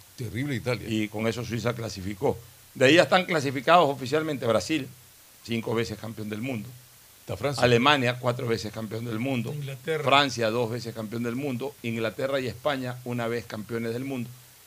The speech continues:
Speaker 2: Y hoy, prácticamente, aún hasta perdiendo, dependiendo de otros resultados que se den, hoy podría ya
Speaker 1: Argentina
Speaker 2: quedar
Speaker 1: está.
Speaker 2: garantizada la presencia matemática, porque para
Speaker 1: Con
Speaker 2: mí está
Speaker 1: veintiséis
Speaker 2: garantizada
Speaker 1: puntos.
Speaker 2: ya la presencia de
Speaker 1: Llega.
Speaker 2: Argentina.
Speaker 1: Claro.
Speaker 3: Sí,
Speaker 2: Pues ya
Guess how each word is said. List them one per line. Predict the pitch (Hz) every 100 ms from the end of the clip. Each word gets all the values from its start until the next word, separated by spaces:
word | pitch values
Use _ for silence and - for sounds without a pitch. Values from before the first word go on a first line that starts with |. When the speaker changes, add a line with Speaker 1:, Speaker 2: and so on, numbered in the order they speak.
| - - -
Speaker 2:
Y | 190
hoy, | 247 247 233 - - - - - - - -
prácticamente, | 135 127 135 131 135 127 127 120 113 107 - - - - - - - -
aún | 151 240 277
hasta | - 175
perdiendo, | 170 170 262 196 156
dependiendo | 131 160 190 196
de |
otros | 196 202 170
resultados | 160 139 156 202 202 127
que | 139
se | 160
den, | 202 190 131 -
hoy | 170
podría | - 151 156 156
ya | 156
Speaker 1:
Argentina | 143 147
Speaker 2:
quedar | 147
Speaker 1:
está. | 147
Speaker 2:
garantizada | 139 127 127 143
la | 143 135
presencia | 123 117 147 123 131 - 123
matemática, | 175 190 202 233 277 196 143
porque | 120 131
para | 143
Speaker 1:
Con | 120
Speaker 2:
mí | 139
está | 170
Speaker 1:
veintiséis | 147 196 156
Speaker 2:
garantizada | 135 156 143
Speaker 1:
puntos. | 135
Speaker 2:
ya | 139
la | 139
presencia | 135 113 131 107
de |
Speaker 1:
Llega. | 107
Speaker 2:
Argentina. | 139 180 165 120 -
Speaker 1:
Claro. | - -
Speaker 3:
Sí, |
Speaker 2:
Pues |
ya | -